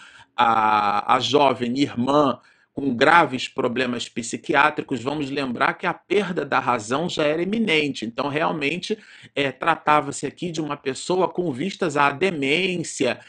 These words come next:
e todo o volume de problemas psiquiátricos graves que foram eles, né, é, potencializados, é, pelos processos obsessivos descritos nos episódios anteriores, porque, afinal de contas, é, Lisandra,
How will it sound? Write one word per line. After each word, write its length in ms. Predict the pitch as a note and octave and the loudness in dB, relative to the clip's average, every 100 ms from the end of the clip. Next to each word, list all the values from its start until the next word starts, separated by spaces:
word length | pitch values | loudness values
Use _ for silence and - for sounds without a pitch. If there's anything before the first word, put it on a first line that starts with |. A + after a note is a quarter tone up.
| _ _ | _ _
e 80 | E3 | -4
todo 420 | E3 A#3 B3+ G#3+ | 0 2 4 2
o 60 | F#3+ | 0
volume 460 | E3+ F3+ D#3+ F#3 | 2 2 2 0
de 100 | D#3 | -4
problemas 500 | D#3+ D#3 C#3+ D3+ D#3 | -4 -4 -2 -4 -4
psiquiátricos 960 | - D#3 - D3 D3+ D3 - - E3+ E3 | -8 -10 -8 -2 0 0 -2 -4 -2 -2
graves 640 | A#2+ B2+ C3+ F#3 D3+ C#3+ | -2 4 4 4 0 -8
que 140 | - F3+ | -8 -10
foram 440 | - F3 F#3+ E3 | -2 0 0 0
eles, 460 | D3 G3 G#3 D3+ A#2+ | 2 2 2 -2 -4
né, 300 | C#3+ F3+ - _ _ _ - | -2 -4 -6 _ _ _ -6
é, 40 | |
potencializados, 1700 | - - C#4 C#4+ A3 G3+ - E3 D#3+ B2 B2+ D#3 F#3 C3+ B2 - - | -6 2 2 2 0 0 0 0 0 0 2 4 4 0 -6 -6 -8
é, 240 | - A#2+ A#2 | -6 -4 -4
pelos 500 | - E3 E3+ F3+ - | -4 -2 0 -2 -4
processos 720 | - E3+ D#3+ D#3 D3+ - C#3+ | -4 -4 -2 -2 -2 -2 -2
obsessivos 1080 | C#3+ C#3 - G#3 - D3+ E3 E3+ G3+ - - - - | -2 -4 -4 -4 -4 -2 0 0 -4 -6 -14 -20 -4
descritos 960 | G3+ A#3 A3+ - F#3 A#3+ C4 F3 C#3 | 0 2 0 0 2 2 -2 -6 -6
nos 200 | D3 C#3+ | -4 -2
episódios 640 | D3+ D#3 C#3 B2+ C3 C3 | -2 -2 -2 0 -2 -4
anteriores, 640 | D3 D#3 F#3 F#3 E3 F#3+ G#3 | -6 0 2 2 0 0 -2
porque, 280 | - E3 D#3 | -6 -4 -2
afinal 340 | D#3 D#3+ D3+ | -2 -4 -4
de 120 | D3 | -4
contas, 540 | - C#3 D3+ D3 B2+ - | -6 -6 -4 -4 -6 -10
é, 420 | - B2+ B2 A#2+ | -4 0 0 0
Lisandra, 800 | A#2 E3 D3+ A#2 C3+ B2+ A#2+ A#2 | 0 0 0 0 0 0 0 -2